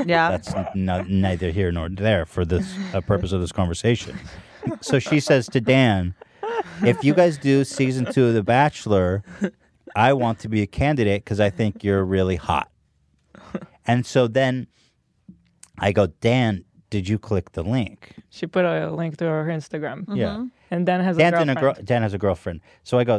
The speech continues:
Speaker 2: "Dan, you clicked the link, right?"
Speaker 1: Yeah.
Speaker 2: And he goes, "I didn't click the link." And I'm go, "You definitely clicked the link to look."
Speaker 1: Mm-hmm.
Speaker 2: And, and then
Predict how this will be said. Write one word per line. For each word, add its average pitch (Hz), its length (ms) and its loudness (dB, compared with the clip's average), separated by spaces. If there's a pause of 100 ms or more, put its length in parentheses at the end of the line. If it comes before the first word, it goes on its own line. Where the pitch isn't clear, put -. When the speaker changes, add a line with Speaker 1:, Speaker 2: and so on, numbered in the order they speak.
Speaker 2:
"Dan, 139 220 0
you 104 80 -2
clicked - 360 -4
the 92 100 -4
link, 117 340 -4
right?" 80 300 -10 (100)
Speaker 1:
Yeah. 180 320 -12 (180)
Speaker 2:
And 92 120 -6
he 98 100 0
goes, 85 180 -4
"I 85 60 -8
didn't 85 160 -8
click - 240 -8
the 87 100 -8
link." 101 400 -10 (380)
And 98 80 -2
I'm 95 80 0
go, 87 220 -2
"You 110 240 -2 (220)
definitely 98 420 0
clicked - 320 -6
the 82 100 -8
link 101 220 -6
to 85 100 -14
look." 127 460 -2 (100)
Speaker 1:
Mm-hmm. 196 340 -6 (400)
Speaker 2:
And, 107 220 2 (100)
and 104 140 2
then 107 220 2